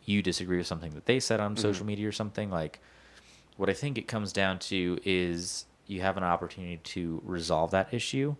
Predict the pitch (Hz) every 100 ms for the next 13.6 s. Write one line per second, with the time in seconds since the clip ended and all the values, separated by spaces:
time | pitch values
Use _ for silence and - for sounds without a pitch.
0 | - 98 90 - _ - 87 85 85 87
1 | 95 92 92 107 110 95 87 85 - 110
2 | 110 92 87 90 82 - 85 90 87 76
3 | 71 80 80 80 78 73 - 78 73 73
4 | 76 82 - - 87 - - 95 110 127
5 | 139 - - - 139 - _ - 127 139
6 | 151 151 160 - _ _ _ - - -
7 | - _ _ 151 156 - - - _ -
8 | 143 156 170 - - 98 - 117 117 110
9 | 107 95 - 107 104 95 90 87 - 87
10 | 80 78 - - _ _ - - - -
11 | _ _ _ 101 87 82 87 92 - 85
12 | 82 - 82 78 - _ _ _ _ -
13 | - 101 95 87 82 80